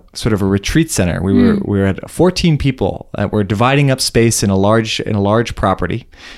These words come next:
Speaker 1: and we had to come up with a way of choosing which rooms we were going to have. So we knew how much the total rent for the property was. Um, and we knew that people had very different preferences, very strong preferences about this or that, that they were gonna do.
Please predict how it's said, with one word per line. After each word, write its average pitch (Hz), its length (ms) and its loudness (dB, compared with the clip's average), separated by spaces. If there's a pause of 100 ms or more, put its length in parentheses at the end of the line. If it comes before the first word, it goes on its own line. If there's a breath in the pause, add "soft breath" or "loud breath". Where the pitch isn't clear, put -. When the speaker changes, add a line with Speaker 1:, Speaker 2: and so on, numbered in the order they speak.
(160 loud breath)
Speaker 1:
and 107 120 0
we 113 80 4
had 143 160 2
to 143 60 -2
come 135 180 0
up 127 120 0
with 117 120 0
a 107 60 0
way 107 160 2
of 98 100 -2
choosing 131 480 0
which 113 260 -2
rooms 107 320 0
we 90 80 -4
were 92 80 -4
going 85 160 -4
to - 80 -6
have. - 380 -10 (720 loud breath)
So 117 480 4
we 131 140 4
knew 156 200 6
how 151 140 4
much 139 240 0
the 113 100 -2
total 143 320 2
rent 117 200 2
for - 140 -2
the 117 80 -2
property 90 360 0
was. 87 500 -4 (480 loud breath)
Um, 98 380 2 (100)
and 113 220 2
we 120 100 4
knew 131 160 4
that 135 140 2
people 127 280 2
had 104 360 2
very 113 300 2
different 117 400 -2
preferences, 110 760 0
very 101 180 2
strong 117 360 2
preferences 101 600 0
about 87 320 -2
this 113 340 0
or 92 100 -2
that, 104 320 0
that 104 140 -4
they 101 80 0
were 95 80 0
gonna 92 200 -2
do. 98 400 0